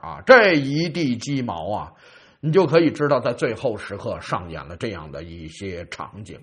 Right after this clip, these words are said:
了。那后来有朋友，人家对那个Twitter可能是比较了解的啊，有一个技术人士呢，给破了个案，他把那些画面都给展示了一下，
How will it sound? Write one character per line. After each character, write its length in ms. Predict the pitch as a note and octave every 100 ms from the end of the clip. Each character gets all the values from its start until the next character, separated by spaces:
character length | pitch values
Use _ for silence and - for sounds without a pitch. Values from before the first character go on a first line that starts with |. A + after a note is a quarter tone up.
| -
了。 80 | - _ _ _ _ _ _ _ _ _ _ _ _ _ _ _ _ _ _ _ _ _ _ _
那 400 | F3+ F#3 D#3+ C#3
后 200 | C3 G3
来 120 | D#3+
有 180 | F3+ C#3
朋 240 | A2 -
友， 200 | D#3 D3+
人 160 | C3+ C#3
家 180 | D#3 C#3+ B2 B2+
对 200 | D#3+ C#3+
那 140 | C3
个 100 | B2
Twitter 380 | A#2+ D#3 C#3+ B2
可 80 | A2+
能 120 | B2+
是 120 | C3
比 140 | B2 C#3+
较 100 | A2+
了 360 | G2+ F#2 C3+
解 200 | E3 D2+
的 260 | D#2 E2 - -
啊， 180 | G2+ F2+
有 200 | F#2+ G2+
一 100 | A#2
个 120 | C3
技 200 | - C3+
术 160 | F#2
人 220 | F#2+ F#2+ G#2+
士 240 | - G#2
呢， 180 | E2+ D#2+
给 100 | D#2+ D#2+
破 260 | - C3+
了 120 | G2
个 120 | G#2 C#3
案， 260 | C#3+ A2 - _ _ _
他 140 | - B2+
把 120 | F#2
那 140 | A2
些 160 | A2 C3
画 220 | B2+ A2
面 180 | A#2+ A#2
都 100 | A#2+
给 140 | C3+
展 260 | C#3 - -
示 140 | - C3
了 80 | F2+
一 100 | D#2
下， 260 | G2 D2+